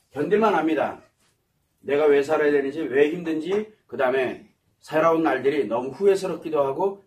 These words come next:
답답하기도 하고 미래는 안 보이고 하는 그런 여러 가지 사안들이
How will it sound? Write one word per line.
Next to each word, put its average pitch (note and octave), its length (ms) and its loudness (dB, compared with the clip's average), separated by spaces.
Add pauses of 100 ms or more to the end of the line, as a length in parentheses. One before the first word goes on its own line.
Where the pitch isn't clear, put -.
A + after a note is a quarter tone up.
답답하기도 C#3+ 680 -4
하고 B2 400 -6 (100)
미래는 F3+ 420 0
안 C#3 200 -2
보이고 C3+ 320 0
하는 D#3+ 320 -6 (180)
그런 E3 260 -2
여러 C#3+ 180 0
가지 F#3 200 6
사안들이 E3 720 -2